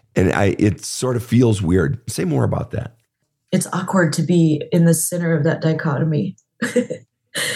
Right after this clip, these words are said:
Speaker 1: And say more about the awkward. Help us understand that dichotomy. Teach us, please.
Speaker 2: Oh, it's
Speaker 1: It's all
Speaker 2: kind
Speaker 1: right.
Speaker 2: of
Speaker 1: Let, let the tears come.
Speaker 2: <laughs>
Speaker 1: Tears are good. Let the tears come.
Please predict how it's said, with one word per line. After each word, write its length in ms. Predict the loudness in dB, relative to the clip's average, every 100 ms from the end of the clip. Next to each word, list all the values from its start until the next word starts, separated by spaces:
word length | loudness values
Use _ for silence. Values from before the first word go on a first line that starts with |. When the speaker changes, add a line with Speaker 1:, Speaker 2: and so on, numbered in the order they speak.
| 2
Speaker 1:
And 120 | 2
say 200 | 2 -2
more 200 | 0 2
about 220 | 4 4
the 100 | 2
awkward. 480 | 2 2 2 0 0 -2 -2
Help 360 | 0 0 -2 0
us 300 | 2 2 -2
understand 840 | -4 -2 -2 -2 0 2 2 0 -4 _ _ -2
that 340 | 2 2 2
dichotomy. 760 | 2 0 0 0 0 0 -2 -4
Teach 380 | -4 -4 -4
us, 420 | -6 -6 -8 -12 -16 _ _ _ _ _ _ _ -2
please. 420 | 2 2 -2 -10 _ _ _ _ -6
Speaker 2:
Oh, 340 | -4 -2 -4 -10 _ _ _ -10
it's 300 | -8 -8 -12 _ _
Speaker 1:
It's 160 | -2 -2
all 40 |
Speaker 2:
kind 200 | 0 0
Speaker 1:
right. 100 | 2
Speaker 2:
of 60 | 2
Speaker 1:
Let, 220 | 0 2
let 260 | 2 2 2
the 80 | -2
tears 340 | 0 0 0
come. 300 | 0 2 2 2
Speaker 2:
<laughs> 100 | 0
Speaker 1:
Tears 320 | 2 4 4
are 40 | 2
good. 300 | 4 4 4
Let 220 | 2 2
the 40 |
tears 360 | 0 2 2 2
come. 320 | 2 2 0